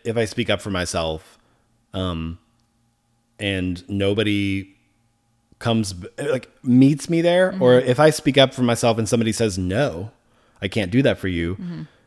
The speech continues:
Speaker 1: then I, my whole world doesn't crumble.
Speaker 2: Mm-hmm.
Speaker 1: I'll be all right.
Speaker 2: Yeah.
Speaker 1: Like, I'll figure it out because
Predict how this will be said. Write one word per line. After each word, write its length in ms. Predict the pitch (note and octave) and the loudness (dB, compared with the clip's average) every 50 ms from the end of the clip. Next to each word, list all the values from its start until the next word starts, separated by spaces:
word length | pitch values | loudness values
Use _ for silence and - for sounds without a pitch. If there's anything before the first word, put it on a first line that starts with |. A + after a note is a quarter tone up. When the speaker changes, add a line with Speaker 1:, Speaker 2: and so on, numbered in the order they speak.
| _ _ - | _ _ -4
Speaker 1:
then 540 | - A2 G#2 G#2 G2+ G2+ G2 G2 G2+ G2+ - _ _ _ _ _ _ _ _ _ _ _ _ _ _ | 0 0 2 2 2 0 0 0 -2 -4 -8 _ _ _ _ _ _ _ _ _ _ _ _ _ _
I, 200 | - A#2 A#2+ A#2 - - | -6 -4 -4 -4 -4 -4
my 140 | A2 A#2+ A#2+ | 0 0 2
whole 220 | A#2+ A#2+ C3+ C3 A#2+ | 2 4 2 4 4
world 260 | A#2+ A#2+ A#2+ A2 G2+ | 4 4 4 4 2
doesn't 220 | G#2 F#2 F#2 D#2+ | -2 -4 -4 -6
crumble. 400 | D2+ E2+ E2 C#2+ B1+ C2+ F#2 - _ - | -6 -8 -8 -10 -10 -12 -14 -14 _ -12
Speaker 2:
Mm-hmm. 260 | F3+ E3+ E3 E3 D3+ | -10 -10 -10 -8 -2
Speaker 1:
I'll 140 | - A#2 A#2+ | 2 2 4
be 160 | A#2+ B2 A2+ G#2 | 4 4 4 4
all 60 | F#2 | 4
right. 260 | F2 E2+ E2+ F#2 - - - - | 2 0 -2 -4 -6 -8 -14 -14
Speaker 2:
Yeah. 240 | - D#3+ D#3 D3+ C#3 - | -12 -12 -12 -12 -10 -4
Speaker 1:
Like, 180 | G#2 A2 G#2+ G#2 | -2 0 0 0
I'll 240 | F#2+ G2+ A2 B2 - | -2 0 0 0 0
figure 260 | - C3+ C3 C3 C3+ | 2 2 2 4 4
it 60 | C3+ D3+ | 4 4
out 200 | D#3 B2+ F#2+ F2+ | 4 2 2 0
because 380 | A2 G#2 A2+ G#2+ G#2 G2+ D3 | 0 0 0 0 0 -2 -6